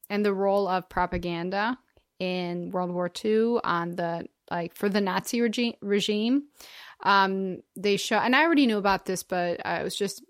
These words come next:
interesting to see it again. The, they had, um, they showed the, the children's book. What, it's called the, the Poisonous Mushroom, I think. Um,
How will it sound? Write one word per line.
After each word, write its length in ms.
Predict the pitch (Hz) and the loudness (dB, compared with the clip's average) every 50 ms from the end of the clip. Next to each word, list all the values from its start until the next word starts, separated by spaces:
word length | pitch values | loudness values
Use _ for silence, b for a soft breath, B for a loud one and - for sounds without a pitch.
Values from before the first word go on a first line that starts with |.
| - _ - | -20 _ -4
interesting 440 | - 214 214 - 214 208 - 214 190 | -4 -4 0 0 -2 -2 0 -4 -2
to 80 | 190 185 | -2 -4
see 160 | - - 190 | -2 -2 -2
it 40 | 185 | -2
again. 380 | 180 180 175 170 170 190 190 - - | 0 0 0 0 0 -2 -4 -2 0
The, 360 | 214 208 202 190 190 185 175 180 | 2 2 4 2 2 0 -2 0
they 220 | - 196 190 190 190 | 0 0 0 0 0
had, 340 | 170 196 190 185 185 185 | 0 0 0 0 0 0
um, 460 | 190 185 180 175 180 - - 180 185 202 _ _ | -2 -2 -2 -2 -6 -6 -8 -8 -8 -10 _ _
they 100 | 208 202 | 0 0
showed 300 | - - 214 214 202 185 | 2 2 2 2 2 2
the, 200 | - 214 202 190 | 2 2 2 2
the 100 | 190 208 | 0 -2
children's 460 | 202 - - 226 214 240 285 294 294 - | -2 0 -2 0 2 2 2 2 2 2
book. 340 | - 320 302 349 349 - - | 4 4 4 4 2 -4 -16
What, 260 | - 202 202 190 - - - - - | -6 -4 -2 -2 -2 -6 -6 -8 -6
it's 160 | - 226 - - | -6 -6 -8 -8
called 340 | - - 247 233 226 220 | 0 2 2 2 4 2
the, 240 | - 214 208 202 196 180 | 2 2 4 4 2 0
the 100 | 196 196 | -2 -4
Poisonous 640 | - - 208 208 226 226 247 233 226 220 - - | -2 0 0 0 2 2 0 -2 -2 -2 -4 -6
Mushroom, 600 | - 196 196 190 196 - - 285 269 269 294 320 320 - | -4 -2 -2 -2 -2 -4 -4 -4 -2 0 0 -2 -2 -2
I 120 | - 240 254 | -4 -4 -4
think. 420 | - - 294 262 277 302 - _ B B B B B B B B B B B - | -2 -4 -4 -2 -2 -4 -6 _ B B B B B B B B B B B 2
Um, 600 | 196 202 196 190 185 180 180 175 170 175 185 202 | 4 6 6 4 2 0 -4 -4 -6 -6 -8 -10